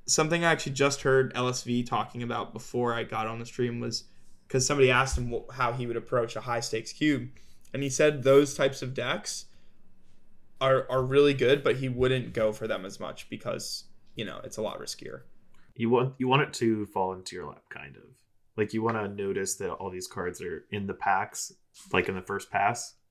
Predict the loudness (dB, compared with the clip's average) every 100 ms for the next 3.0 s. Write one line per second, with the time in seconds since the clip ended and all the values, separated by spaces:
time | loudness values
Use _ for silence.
0 | _ -4 -2 -2 -2 -4 -4 -2 0 2
1 | 2 -2 -8 -8 -6 -6 -6 -6 -8 -12
2 | -12 -14 -16 -10 -8 -8 -10 -14 -14